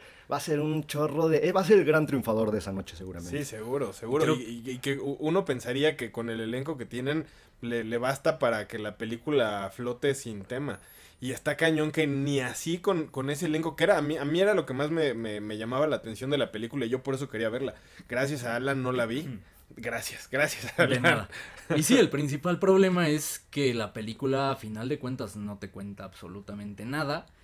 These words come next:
Speaker 3: Eh, intenta ir por el mismo tono del resto de sus películas, un tanto humor, un ritmo, eh, vertiginoso, un ritmo rápido que te hace la película bastante entretenida. Falla por completo y hace todo lo contrario, una película sumamente aburrida, que no te cuenta nada,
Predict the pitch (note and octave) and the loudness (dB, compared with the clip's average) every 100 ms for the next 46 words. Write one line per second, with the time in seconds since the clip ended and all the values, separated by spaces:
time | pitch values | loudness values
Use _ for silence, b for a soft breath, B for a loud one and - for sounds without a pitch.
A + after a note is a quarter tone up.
0 | b b - A2+ A#2+ A2+ A#2 C3 C3 F3+ | b b -8 -6 -4 -4 -4 -2 0 2
1 | G#3 G3 D#3 E3 - B2+ B2 C#3 D3+ D3+ | 2 2 2 0 -2 -2 -2 -2 -4 -4
2 | D3 C#3+ C3 A2 C3 - B2 G#2+ - A#2 | -4 -2 -4 -4 -6 -6 -10 -10 -10 -10
3 | C3 A#2+ G#2 B2+ B2+ B2+ A#2 A#2+ A#2 G2+ | -6 -8 -6 -6 -6 -6 -4 -2 -2 -4
4 | F2+ A2 A#2+ D3+ D3 B2 A2 B2 B2+ B2+ | -6 -6 -2 0 0 0 -4 -4 -4 -4
5 | A#2+ B2 B2 A#2 G2+ F#2+ F2+ - F#2+ G#2+ | -6 -6 -4 -4 -6 -10 -14 -14 -12 -10
6 | G#2 G2+ G#2 G#2 G2+ - G2+ B2+ C#3+ B2+ | -10 -10 -10 -12 -14 -20 -14 -10 -8 -6
7 | A#2+ A#2 A#2 G2+ A2 C3+ A#2 G2+ F#2+ F#2+ | -8 -8 -8 -6 -4 -4 -4 -6 -8 -12
8 | F#2+ F#2 G2+ G#2+ A2+ - G#2+ G#2 G#2 A2+ | -10 -8 -8 -8 -8 -6 -6 -6 -6 -6
9 | G2+ G2+ - A2 A2 G#2+ G2+ G#2 A2 B2 | -6 -8 -8 -8 -4 -4 -6 -8 -4 -2
10 | D3 F3 b b b b - D#3+ E3 D3 | -2 -4 b b b b -6 0 0 0
11 | A#2+ A2 A2+ A2 A#2+ - B2+ B2 - A#2+ | -2 -4 -4 -2 -4 0 0 0 -4 -8
12 | - B2 A#2 - G#2 G2 F#2 G2+ G2 G2+ | -6 -4 -4 -6 -8 -6 -6 -6 -6 -8
13 | G2 G#2 - G#2+ G#2+ G#2 G2+ G#2 A2 D#3+ | -6 -8 -6 -8 -6 -6 -8 -6 -4 -2
14 | F#3+ G3 G#2+ - - G2+ G2+ G#2 G#2+ C3 | -2 -4 -8 -10 -10 -10 -8 -8 -4 -2
15 | C#3+ F#3 | -2 -6